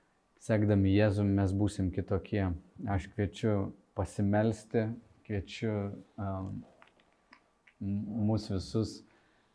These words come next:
a, šauktis Dievo, kad Viešpats įvykdytų savo pašaukimą mūsų bažnyčiai,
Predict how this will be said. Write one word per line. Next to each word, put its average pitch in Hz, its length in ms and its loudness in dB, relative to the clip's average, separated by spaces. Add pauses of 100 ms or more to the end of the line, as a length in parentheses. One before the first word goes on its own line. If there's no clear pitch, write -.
(120)
a, 98 360 -8
šauktis 107 560 0
Dievo, 98 400 4
kad 95 160 -2
Viešpats 101 640 -2
įvykdytų 98 640 -2
savo 98 380 -2 (120)
pašaukimą 98 680 -4
mūsų 107 400 -4
bažnyčiai, 101 640 0